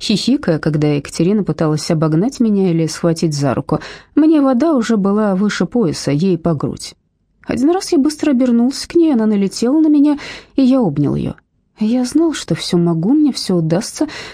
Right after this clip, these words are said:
Было только немного трудно собраться с мыслями, поэтому я сказал медленно, зато очень веско: "А, Катенька". Здесь я слегка отвлёкся. Её фонарик слепил меня, я сорвал его с неё и бросил в воду.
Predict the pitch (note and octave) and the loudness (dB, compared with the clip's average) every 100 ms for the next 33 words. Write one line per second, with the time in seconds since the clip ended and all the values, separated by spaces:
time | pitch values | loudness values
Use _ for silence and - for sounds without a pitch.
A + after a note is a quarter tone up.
0 | - A#3 B3+ B3+ B3 A3+ B3 A3+ A3+ A3+ | -4 0 2 2 0 0 2 2 2 2
1 | G#3+ G#3 - C#4 B3+ B3 A#3 A#3 G#3+ A#3 | 0 -2 0 2 2 2 0 -2 -2 -2
2 | - - C4 G3+ - D3+ D3 C#3+ F3+ F3 | -6 -2 2 2 0 0 0 0 -2 0
3 | F#3 F3+ F#3 E3+ F#3 F3+ F3 F3 F3+ G#3+ | 0 2 -2 -2 -2 0 2 2 2 0
4 | B3 D4 D4 - - - G3 A3+ A3+ A3 | 0 0 0 -6 -18 -12 -4 -2 0 -2
5 | - G#3+ D3 - - - _ _ _ - | 0 0 0 -6 -10 -12 _ _ _ -16
6 | - - A3+ - D3 - - _ _ _ | -12 -4 -4 -2 -6 -6 -14 _ _ _
7 | _ _ E3+ D#3+ - D3+ - D#3+ - E3 | _ _ -6 -6 -4 -6 -4 -6 -2 -4
8 | D#3+ F3 - C#4 C4 - - - - G3+ | 0 -2 -2 -4 -4 -10 -16 -12 0 0
9 | G3+ G#3 F3 C#3+ - E3+ D#3+ D#3+ E3 E3 | 2 0 0 -2 -2 -2 0 0 2 2
10 | G3+ B3 F#3 E3 - D#3+ F3+ A3 F3 D#3+ | 2 0 0 -2 -2 -2 0 0 0 -2
11 | - E3+ F3 A#3 G3 G3+ - G#3 E3 D3 | 0 0 2 0 0 -2 -2 -2 0 0
12 | D3+ | -2